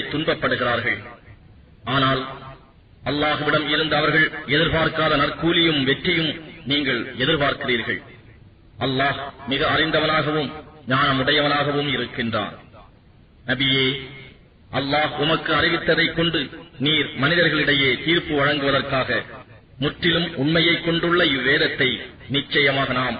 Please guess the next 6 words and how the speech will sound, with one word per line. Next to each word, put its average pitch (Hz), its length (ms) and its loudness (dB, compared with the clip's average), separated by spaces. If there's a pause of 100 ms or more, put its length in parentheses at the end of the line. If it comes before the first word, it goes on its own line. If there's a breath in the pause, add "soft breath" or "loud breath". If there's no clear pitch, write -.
உம்மீது 151 420 0
இறக்கியுள்ளோம். 120 680 -2 (680)
எனவே 131 400 2 (880)
சதி 147 300 0 (120)
மோசக்காரர்கள் 151 920 0
சார்பில் 131 460 0